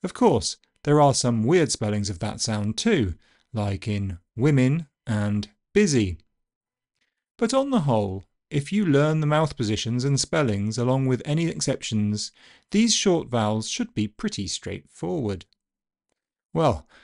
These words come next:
I'm glad that's in the bag. Wait a moment. Did I just say glad? And then bag? Hang about. That's supposed to be short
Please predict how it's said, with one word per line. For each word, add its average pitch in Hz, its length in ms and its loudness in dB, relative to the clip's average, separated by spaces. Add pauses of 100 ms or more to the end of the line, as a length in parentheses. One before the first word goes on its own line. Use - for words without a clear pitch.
(160)
I'm 135 140 2
glad 165 360 2
that's 165 340 2
in 139 160 4
the 117 100 2
bag. 139 540 2 (1300)
Wait 180 520 -2
a 107 80 0
moment. 98 720 -4 (360)
Did 185 140 -4
I 247 140 4
just 220 280 -2
say 147 460 0 (340)
glad? 127 680 2 (680)
And 156 220 2
then 151 400 4 (680)
bag? 139 580 0 (1000)
Hang 208 420 4
about. 127 840 0 (280)
That's 240 260 0
supposed 113 540 0
to 120 80 -2
be 143 200 0
short 117 520 -2